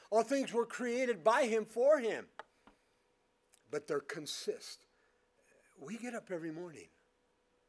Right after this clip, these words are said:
The sun comes up, the sun goes down, the stars, the moon, uh, I mean, just so beautifully. I don't understand all the sciences, I just take advantage of it, right? Then you get up and you're breathing. And you go,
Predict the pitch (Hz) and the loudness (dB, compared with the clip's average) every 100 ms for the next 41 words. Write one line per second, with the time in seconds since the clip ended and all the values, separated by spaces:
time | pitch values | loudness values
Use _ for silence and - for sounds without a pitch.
0 | _ _ _ 131 - 180 175 165 175 160 | _ _ _ -10 -4 -2 -2 -4 -6 -6
1 | 131 190 - 147 - 160 165 160 160 120 | 0 0 0 -12 -6 -6 -4 -2 -2 -4
2 | 123 156 202 151 - - 143 175 180 131 | -8 -6 -6 -6 -10 -6 -4 -2 -4 -8
3 | 135 151 180 185 - - _ 170 139 127 | -8 -4 -4 -6 -14 -20 _ -18 -16 -18
4 | - - 160 190 185 214 - 185 - 233 | -20 -16 -8 -6 -4 -6 -6 -12 -4 -2
5 | 190 180 262 269 - 87 _ _ _ _ | -2 -6 -8 -10 -14 -20 _ _ _ _
6 | - 320 254 202 175 - 170 175 165 160 | -8 -4 0 2 0 0 0 2 0 0
7 | - 160 190 - 208 220 208 208 - 202 | -2 -2 -2 -6 -4 -2 -2 -4 -4 -2
8 | 226 185 254 226 156 123 117 131 240 302 | -2 -4 -2 -2 -4 -6 -6 -2 -2 -4
9 | _ _ _ _ _ _ _ _ _ 208 | _ _ _ _ _ _ _ _ _ 0
10 | 226 226 190 208 226 269 220 220 233 180 | 2 2 6 8 8 6 4 4 4 4
11 | 226 339 277 165 95 - _ _ _ _ | 2 4 0 0 -2 -16 _ _ _ _
12 | _ _ _ _ 202 214 202 185 165 | _ _ _ _ -2 -2 2 2 2